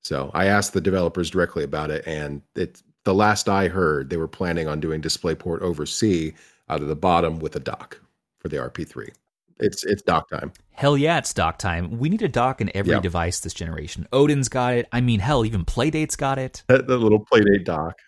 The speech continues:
Speaker 2: Yeah.
Speaker 1: <laughs> I ne-, yep.
Speaker 2: I need a pin.
Speaker 1: Yep.
Speaker 2: I gotta have a pin holder. So, uh, come on, you know, Retroid, make yourself a pin holder in the R P three dock. That's what we need.
Speaker 1: Yeah.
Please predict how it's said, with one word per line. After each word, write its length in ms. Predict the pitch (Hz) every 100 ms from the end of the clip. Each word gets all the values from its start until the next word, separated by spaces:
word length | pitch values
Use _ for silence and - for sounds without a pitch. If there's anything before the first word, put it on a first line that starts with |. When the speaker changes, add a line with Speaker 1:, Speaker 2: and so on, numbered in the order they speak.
| _
Speaker 2:
Yeah. 400 | 160 254 349 117 151 -
Speaker 1:
<laughs> 840 | - 214 - 170 - - 196 -
I 160 | - 131
ne-, 200 | 147 - _
yep. 300 | 101 69 -
Speaker 2:
I 120 | - 143
need 160 | 170
a 40 | 185
pin. 360 | - 254 92
Speaker 1:
Yep. 260 | - 107 - _ _ -
Speaker 2:
I 100 | 123
gotta 340 | 120 131 -
have 160 | 131 127
a 60 |
pin 240 | 123 147 151
holder. 380 | 104 87 85 85 _ _
So, 480 | - - 107 101 104
uh, 320 | 101 101 104 -
come 200 | - 120
on, 180 | 127 104
you 100 | 90
know, 180 | 87 95 _ _
Retroid, 460 | 110 - 127 127 135 _ _ _ -
make 240 | 113 113
yourself 380 | 131 - 131 123
a 60 | -
pin 240 | 139 127
holder 440 | 131 123 127 127 - _
in 100 | -
the 120 | 107 95
R 140 | 98
P 200 | - 120
three 240 | - 131
dock. 300 | 120 117 117
That's 260 | - 107 -
what 120 | 117
we 100 | 117 -
need. 300 | 107 107 90 -
Speaker 1:
Yeah. 200 | 76